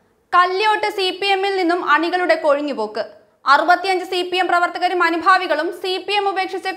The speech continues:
കോൺഗ്രസിൽ ചേർന്നു. സി പി എം ആക്രമണത്തിൽ കൊല്ലപ്പെട്ട ശരത് ലാലിന്റെയും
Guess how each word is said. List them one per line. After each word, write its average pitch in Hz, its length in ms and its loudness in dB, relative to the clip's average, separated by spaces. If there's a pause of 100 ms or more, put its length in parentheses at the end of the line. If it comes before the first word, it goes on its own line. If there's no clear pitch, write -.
കോൺഗ്രസിൽ 330 540 2
ചേർന്നു. 240 260 -2 (540)
സി 403 120 2 (120)
പി 427 160 2
എം 427 140 2
ആക്രമണത്തിൽ 415 540 0
കൊല്ലപ്പെട്ട 403 380 2 (180)
ശരത് 359 340 0
ലാലിന്റെയും 392 420 2